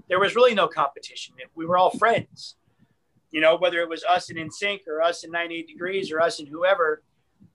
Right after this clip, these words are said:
we're all friends, you know, but it's just how you're perceived in the public eye. So, you know, I, I'm not really that worried, to be honest with you. I think, I think we just always focus, ju-,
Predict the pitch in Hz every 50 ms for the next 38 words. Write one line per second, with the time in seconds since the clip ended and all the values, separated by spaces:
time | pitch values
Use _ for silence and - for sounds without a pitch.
0 | _ _ 175 196 233 247 233 - - - 220 247 214 - - _ _ - - -
1 | _ _ 160 151 156 160 185 202 196 160 165 165 160 156 - _ _ _ _ _
2 | - 202 196 - 254 233 - - - 202 208 202 196 190 190 190 - 165 151 -
3 | - - 165 160 147 139 127 120 _ _ _ - _ _ _ _ _ _ - 151
4 | 156 151 139 - 147 147 143 147 143 - - 139 131 117 113 - - _ _ _
5 | _ _ _ _ _ _ _ - - - 156 147 151 151 151 147 147 - _ _
6 | _ _ _ _ _ _ - 208 220 233 247 254 - - - - - - - -
7 | _ _ _ _ _ _ _ _ _ _ _ _ _ _ _ 170 185 208 214 220
8 | 233 233 220 - _ 185 214 226 233 233 233 220 214 208 208 202 202 170 160 175
9 | 196 240 285 240 - - _ _ _ _ _ _ _ _ - 147 151 156 160 196
10 | 226 208 151 - - - _ - - - - 143 156 - _ - 185 180 180 160
11 | - - - _ _ _ _ _ _ _ 160 151 147 - 190 196 190 - 196 190
12 | - 190 190 190 - - 180 180 175 196 196 190 - - 196 196 190 - 196 190
13 | 190 - - 190 196 196